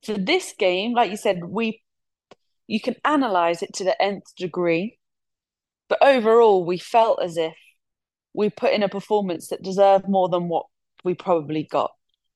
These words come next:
But this is also the reason why after the game, I, you feel disappointment. I wish we could have got further, blah, blah, blah. But I was, just felt proud. I felt proud that I could have had that experience alongside that group of girls to perform the way we did when we weren't expected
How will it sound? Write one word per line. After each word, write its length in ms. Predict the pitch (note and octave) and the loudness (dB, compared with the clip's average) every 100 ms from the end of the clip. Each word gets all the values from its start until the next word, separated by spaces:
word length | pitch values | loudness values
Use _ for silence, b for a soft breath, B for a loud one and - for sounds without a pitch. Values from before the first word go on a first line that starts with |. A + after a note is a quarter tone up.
| _ _ _ _ _ _ _ _ _ | _ _ _ _ _ _ _ _ _
But 120 | F3 | 0
this 180 | F#3+ C4+ | 0 0
is 100 | A#3+ | 0
also 300 | G3 F#3+ F#3+ | -2 -2 -4
the 120 | E3+ | -2
reason 420 | E3+ E3+ E3+ F3 F3+ | -2 -2 -2 -4 0
why 160 | E3+ | 2
after 320 | E3+ E3+ F3 | 2 -4 -10
the 60 | E3 | -8
game, 500 | F3+ F3 D#3 E3+ G3 _ | -2 -2 -2 -8 -12 _
I, 120 | F#3 | -8
you 240 | F#3+ F#3 G3 | -6 -4 -6
feel 260 | - A#3+ | 0 0
disappointment. 720 | G3+ G3 F3+ - F#3+ - E3 - | 0 -6 -8 -2 -2 -2 -8 -4
I 100 | F3 | -4
wish 280 | F3+ G3+ - | -2 -4 -4
we 200 | F3 - _ - | -6 -6 _ -8
could 160 | G#3 | -6
have 80 | F3 | -2
got 240 | F#3+ - - | -2 -4 0
further, 280 | F3 D#3 | 0 0
blah, 300 | D3 F3+ A3 | -2 2 2
blah, 100 | F#3+ | 2
blah. 420 | D3 F3 E3+ D#3+ D#3+ b b _ _ | -4 -2 0 -2 -6 b b _ _
But 320 | G3+ G3 - _ _ _ _ _ _ _ _ - | -2 0 0 _ _ _ _ _ _ _ _ -12
I 180 | - G3 | -10 -8
was, 80 | F#3+ | -10
just 260 | - - | -10 -10
felt 280 | - A3 - _ _ | -8 -8 -8 _ _
proud. 540 | - A3 G#3 E3 - - _ _ _ _ - | -2 0 2 -2 -6 -18 _ _ _ _ -6
I 80 | A3+ | -4
felt 300 | - B3 - | 2 0 0
proud 300 | B3 B3 A#3+ | 4 4 4
that 120 | - | 2
I 120 | G3+ | 2
could 160 | G3 G3+ | 0 -6
have 100 | G3 | -6
had 260 | - C4 C4+ | -2 -2 2
that 160 | C4 | -2
experience 580 | - - A3 G3+ F3+ - | -2 -14 -6 -4 -4 -6
alongside 600 | F#3 G3+ A#3 A3 G#3 F#3+ | -2 0 0 -2 -2 -2
that 200 | F#3+ - | -4 -6
group 220 | G3+ G3 | -6 -8
of 120 | F#3+ E3+ | -8 -4
girls 360 | G3 E3+ E3 | -2 0 -4
to 160 | - F3 | -12 -12
perform 420 | F#3+ - B3+ C4 | -12 0 2 4
the 60 | A#3+ | 2
way 120 | A3 | -2
we 140 | G3+ | -4
did 320 | F3 G#3+ F#3 F3 | -2 0 0 -2
when 160 | F3 | -4
we 140 | F3+ F3+ | -4 -4
weren't 340 | G3+ G#3+ G3+ | 0 -2 -2
expected 760 | F3+ - - A#3 - - F#3 | -12 -14 -6 -4 -4 -8 -14